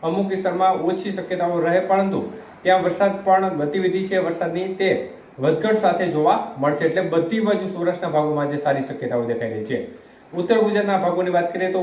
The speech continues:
ઉત્તર ગુજરાતના બોર્ડર કાંઠાના ભાગો છે તેમાં આજે સારી શક્યતાઓ છે, જેમાં સાબરકાંઠા, બનાસકાંઠા, મહેસાણા, પાલનપુર, ખેડબ્રહ્મા, મહીસાગર આજુબાજુનો ભાગ છે તેમાં હળવો મધ્યમ વરસાદની શક્યતાઓ રહે. કોઈ કોઈ સેન્ટરમાં ગાજવી સાથે ભારે વરસાદ પણ જોવા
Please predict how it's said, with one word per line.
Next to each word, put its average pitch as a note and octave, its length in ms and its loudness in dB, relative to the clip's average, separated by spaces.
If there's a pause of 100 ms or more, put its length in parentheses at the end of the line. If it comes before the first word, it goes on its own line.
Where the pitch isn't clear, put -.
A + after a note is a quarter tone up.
ઉત્તર G3 240 -2
ગુજરાતના F#3+ 360 0 (100)
બોર્ડર F3 300 2
કાંઠાના F#3 420 0
ભાગો D#3+ 260 2
છે D#3 160 -2 (140)
તેમાં E3+ 260 0
આજે F3+ 260 0
સારી F3+ 300 0
શક્યતાઓ F3 400 -4
છે, F3 180 -4
જેમાં F3 300 0
સાબરકાંઠા, D#3+ 600 -2
બનાસકાંઠા, D3+ 540 -2
મહેસાણા, D3+ 480 -2
પાલનપુર, D3+ 460 2 (840)
ખેડબ્રહ્મા, F#3 680 2 (440)
મહીસાગર E3+ 500 0
આજુબાજુનો E3+ 540 0
ભાગ C#3+ 260 2
છે D#3+ 100 2
તેમાં D#3+ 300 2
હળવો D#3+ 180 4
મધ્યમ E3 300 0
વરસાદની E3 360 0
શક્યતાઓ D3+ 480 0
રહે. D#3+ 180 0 (200)
કોઈ F#3 220 0
કોઈ F#3+ 120 0
સેન્ટરમાં F3 500 -2
ગાજવી D3+ 340 2
સાથે D#3+ 200 -2
ભારે C#3 300 2
વરસાદ C#3 260 -2
પણ C#3 160 -2
જોવા C3 280 0